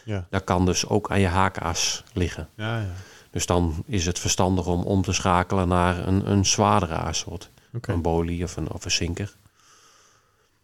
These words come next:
Speaker 2: Dus dat, ja, ook daarin is heel veel te variëren.
Speaker 1: Ja, dat, dat, ik wou net zeggen dat, eh,
Speaker 2: Dus, eh, ja, mijn advies, ga nooit met, met één potje aas naar de waterkant. Want ja, is dat het die dag niet, dan, eh,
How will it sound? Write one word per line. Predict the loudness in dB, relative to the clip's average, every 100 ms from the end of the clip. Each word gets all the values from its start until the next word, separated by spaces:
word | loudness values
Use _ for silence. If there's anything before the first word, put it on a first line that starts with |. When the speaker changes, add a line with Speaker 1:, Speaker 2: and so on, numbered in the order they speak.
| _ -14
Speaker 2:
Dus | 0
dat, | 0 0 0
ja, | 0 0 -4 -16 -4
ook | -2 2
daarin | 4 4 2 0
is | 0
heel | 0 0
veel | -4 -4
te | -2
variëren. | 2 2 2 0 -2 -4 -10 _ _ _
Speaker 1:
Ja, | 2 4 4 0 0
dat, | 2 4
dat, | 2
ik | 0 -2
wou | 0
net | 0
zeggen | 0 -2 -4
dat, | -6 -2
eh, | 0 2 2 -2 -4
Speaker 2:
Dus, | -4 -2
eh, | 2 4
ja, | 4
mijn | 6 6 6
advies, | 4 2 2
ga | 4 8
nooit | 8 8
met, | 8 8
met | 8 8 8
één | 8 8
potje | 8 6 6 4
aas | 4 4
naar | 4 6
de |
waterkant. | 8 6 6 6 6 6 2
Want | 0 4
ja, | 4 4 2
is | 2 2
dat | 4 2
het | 0 -4
die | -2 4
dag | 4 4
niet, | 4 2 0 0
dan, | 2 4 6
eh, | 6